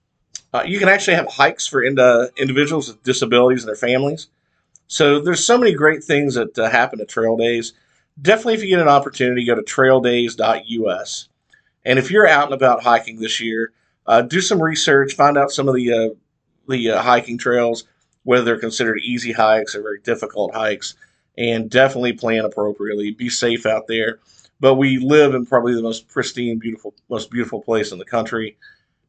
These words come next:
Get out and enjoy it. Get the fresh air. Enjoy a hike. Enjoy each other.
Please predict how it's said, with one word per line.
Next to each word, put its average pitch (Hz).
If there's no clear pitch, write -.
Get 120
out 113
and 107
enjoy 117
it. 117
Get 107
the -
fresh 107
air. 113
Enjoy 107
a 104
hike. 113
Enjoy 113
each 104
other. 123